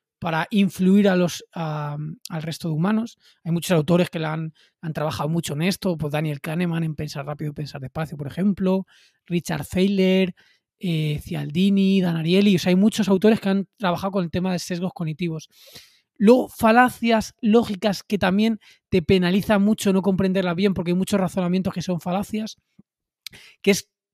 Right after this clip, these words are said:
equivocarte en el razonamiento lógico. Y aquí hay un montón de, también de, de tipos de, pues,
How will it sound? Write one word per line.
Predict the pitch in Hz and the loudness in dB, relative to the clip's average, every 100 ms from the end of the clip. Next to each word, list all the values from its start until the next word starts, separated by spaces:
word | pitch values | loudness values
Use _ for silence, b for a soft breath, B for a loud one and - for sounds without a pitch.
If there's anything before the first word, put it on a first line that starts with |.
| _ - | _ -2
equivocarte | 226 175 226 214 247 254 269 | -2 4 8 8 8 6 4
en | |
el | 240 | 0
razonamiento | 196 175 190 180 190 202 | 0 -2 -2 -2 -4 -4
lógico. | 165 156 175 - 160 _ _ _ _ _ _ _ - | -6 -6 -14 -18 -20 _ _ _ _ _ _ _ -10
Y | 160 | -4
aquí | 143 - 175 | -4 -2 0
hay | 175 | 2
un | 170 | 2
montón | 156 143 160 156 | 0 -2 -2 -2
de, | 147 143 | -4 -8
también | 143 139 151 151 | -8 -6 -6 -6
de, | 139 135 135 139 160 | -8 -10 -12 -14 -12
de | 170 143 | -10 -6
tipos | - 180 - 185 170 | -2 -2 2 0 0
de, | 160 143 | -2 -6
pues, | 135 139 127 - | -10 -12 -14 -20